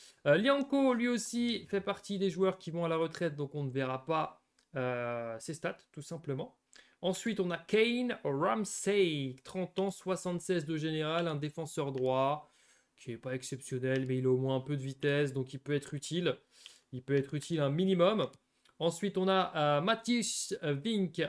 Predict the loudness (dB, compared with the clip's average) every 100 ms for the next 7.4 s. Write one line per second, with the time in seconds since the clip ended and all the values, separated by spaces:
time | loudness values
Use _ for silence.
0 | -2 -2 2 0 0 -2 0 0 0 0
1 | 0 2 2 0 0 -2 -2 -2 -4 -2
2 | -2 0 0 -4 -8 _ _ _ _ _
3 | -2 0 0 0 -2 -6 -20 _ _ _
4 | -4 -2 2 0 0 -2 0 0 0 -2
5 | -6 -2 -2 0 0 -2 -2 -6 -14 -14
6 | -8 -6 -4 -2 -2 -2 -4 -4 -2 -2
7 | -2 -2 -2